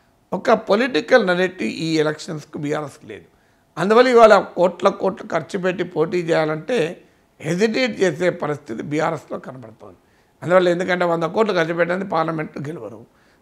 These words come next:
So గెలిచే వాతావరణం లేదు. ఇలాంటి పరిస్థితుల్లో ఏం చేయాలి? ఎందుకంటే బీఆర్ఎస్ ఓటు అటు కాంగ్రెస్, ఇటు బీజేపీ లాక్కునే అవకాశాలు కనబడుతున్నాయి. అందువల్ల ఎన్నికల్లో అల్టిమేట్‌గా గెలిపే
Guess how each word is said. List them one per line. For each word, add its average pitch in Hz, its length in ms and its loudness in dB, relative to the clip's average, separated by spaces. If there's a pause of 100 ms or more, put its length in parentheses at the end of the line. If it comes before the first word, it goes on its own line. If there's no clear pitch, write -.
(140)
So 226 180 6
గెలిచే 170 280 6
వాతావరణం 175 680 4
లేదు. 147 460 -10 (460)
ఇలాంటి 226 320 6
పరిస్థితుల్లో 202 460 0
ఏం 175 100 0
చేయాలి? 151 360 -10
ఎందుకంటే 160 420 -8
బీఆర్ఎస్ 180 540 4
ఓటు 180 460 -4 (500)
అటు 175 120 2
కాంగ్రెస్, 175 560 0
ఇటు 190 240 2
బీజేపీ 190 480 -2 (220)
లాక్కునే 175 400 0
అవకాశాలు 170 600 0
కనబడుతున్నాయి. 120 640 -18 (460)
అందువల్ల 175 280 0
ఎన్నికల్లో 190 720 0
అల్టిమేట్‌గా 175 640 -4
గెలిపే 175 760 0